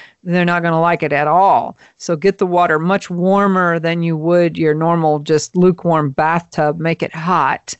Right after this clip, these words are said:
and then put the Dawn detergent in there. And don't get the cat anywhere near any of this until the water has stopped running. So fill a sink. I, I prefer to fill two sides of a sink. I fill one side with the Dawn dishwater, and then I fill the other side with the rinse water,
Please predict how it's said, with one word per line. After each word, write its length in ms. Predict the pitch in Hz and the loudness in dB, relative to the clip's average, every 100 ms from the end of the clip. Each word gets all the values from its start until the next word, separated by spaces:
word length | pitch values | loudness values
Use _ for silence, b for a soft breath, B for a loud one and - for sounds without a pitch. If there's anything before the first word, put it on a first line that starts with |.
| B B B B 170 | B B B B -4
and 160 | 170 | 0
then 140 | 170 156 | 0 0
put 220 | - 185 | -2 0
the 60 | 196 | 0
Dawn 280 | 175 175 | 0 0
detergent 520 | 175 175 185 165 156 156 | -2 -2 -2 0 0 -2
in 140 | 147 | -2
there. 300 | 147 151 151 B B | -2 -4 -4 B B
And 140 | 147 | -2
don't 220 | 156 220 247 | 2 2 2
get 160 | 277 | 0
the 80 | 247 | -2
cat 260 | - 233 208 | -2 0 2
anywhere 420 | 208 208 196 165 | 2 0 0 0
near 380 | 165 202 233 208 | 0 0 0 -2
any 300 | 170 165 160 | -2 -2 -2
of 100 | 156 | 0
this 240 | 165 - | 0 -2
until 240 | 156 180 | -4 -2
the 100 | 160 | 0
water 360 | 151 160 185 185 | 2 2 2 2
has 180 | 165 151 | 0 -4
stopped 400 | - 170 165 - | -2 0 0 -2
running. 540 | 156 165 151 139 170 | -4 -2 -2 -6 -12
So 280 | - 170 151 B B B | -2 0 0 B B B
fill 400 | - - 202 208 | -12 0 4 4
a 40 | |
sink. 440 | 208 - 185 180 175 | 0 -2 -2 -2 -4
I, 220 | - 175 - | -4 -4 -2
I 160 | 165 175 | -2 -2
prefer 400 | 180 170 180 170 | -4 -4 0 0
to 80 | |
fill 400 | 156 - 175 160 - | -2 -2 0 0 -2
two 180 | - 202 | -2 0
sides 540 | - 175 165 175 - - | 0 0 0 -2 -10 -8
of 100 | 180 | -6
a 60 | 165 | -6
sink. 360 | - 175 190 | -2 -2 -2
I 120 | 175 | -4
fill 320 | 156 - 165 147 | -2 0 0 0
one 260 | 160 175 | 0 0
side 420 | 180 185 175 180 180 B B | 0 0 0 0 -4 B B
with 180 | 170 175 | -2 0
the 80 | 170 | 0
Dawn 320 | 165 170 170 | 0 2 2
dishwater, 640 | 170 180 - 175 175 196 - | 2 0 0 2 2 0 0
and 120 | 170 170 | 0 0
then 100 | 170 | 0
I 80 | |
fill 240 | 160 - 165 | -2 0 0
the 180 | 165 - | 0 0
other 220 | 170 175 | 0 0
side 460 | - 180 170 175 | 0 0 0 -2
with 220 | 180 170 175 | -2 -4 -2
the 80 | 156 | -2
rinse 360 | 170 185 - | 0 0 -2
water, 380 | 190 180 190 208 | 0 2 4 2